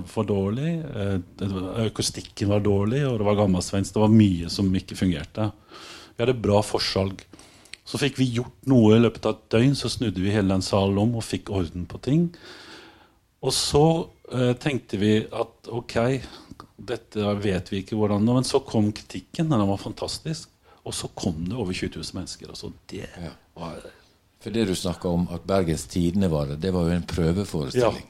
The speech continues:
Speaker 1: Ja,
Speaker 2: Det var ikke premiere.
Speaker 1: ja, generalprøve.
Speaker 2: Ja, ja, nemlig.
Speaker 1: <laughs> Men, men, men da trodde vi at vi ikke hadde fått dette til,
Speaker 2: Mm.
Speaker 1: altså.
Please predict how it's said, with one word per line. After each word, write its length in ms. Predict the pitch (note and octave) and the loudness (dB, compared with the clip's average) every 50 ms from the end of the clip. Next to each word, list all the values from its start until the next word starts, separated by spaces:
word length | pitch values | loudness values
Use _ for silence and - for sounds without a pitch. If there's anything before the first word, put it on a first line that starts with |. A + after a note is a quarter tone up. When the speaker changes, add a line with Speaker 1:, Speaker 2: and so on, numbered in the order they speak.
| _ | _
Speaker 1:
Ja, 60 | - A2 | -4 -2
Speaker 2:
Det 80 | G#2+ | 0
var 100 | G2 F#2 | 0 0
ikke 200 | F#2 F#2 - A2+ - | 0 0 0 -2 -2
premiere. 380 | - F2 E2+ D#2 D#2 D#2 D#2+ | -2 0 0 2 2 4 4
Speaker 1:
ja, 60 | G#2 B2 | 4 6
generalprøve. 480 | A#2 B2+ A2+ A2 A2 - - F#2 E2+ - | 4 4 6 4 4 2 0 -6 -12 -6
Speaker 2:
Ja, 220 | F2 F2 E2 C#2+ - - - - - C#3+ - | -4 -2 -2 -2 -4 -6 -6 -4 -4 -4 -2
ja, 140 | - - - - - - - - - - - | -2 -4 -4 0 2 0 0 0 -2 -6 -4
nemlig. 300 | F3 - D#2+ E2+ E2 C#2+ C2 - - - _ | -2 -2 0 0 0 -2 -4 -6 -12 -18 _
Speaker 1:
<laughs> 240 | _ _ _ _ - | _ _ _ _ -2
Men, 340 | A#2 B2+ B2+ B2+ B2 - - | 0 0 2 0 0 -2 0
men, 420 | A2+ A#2 A#2 A2+ G#2+ G#2+ A2+ - - - - - - - - - | 0 2 2 2 2 0 -4 -6 -10 -16 -20 -20 -20 -16 -10 -8
men 140 | A2+ A2+ | -6 -4
da 160 | G#2 - A2+ C3+ | 0 2 2 2
trodde 340 | - - A#4+ G3 B2+ F#2+ F#2+ | 2 0 -2 -2 -2 -2 -4
vi 100 | F2 F#2 | -6 -8
at 180 | F#2+ F#2+ - - | -10 -10 -12 -12
vi 80 | G2+ F#2 | -16 -16
ikke 380 | - - - - _ - F2 | -16 -18 -20 -20 _ -16 -14
hadde 160 | E2+ E2+ E2 E2+ | -14 -12 -12 -10
fått 220 | - - - - | -10 -10 -8 -8
dette 260 | - F#2 - - F2+ | -10 -14 -14 -16 -16
til, 200 | - - F2 - - | -14 -12 -8 -6 -4
Speaker 2:
Mm. 40 | - | -4
Speaker 1:
altså. 240 | - B1+ B1+ - | -6 -6 -10 -12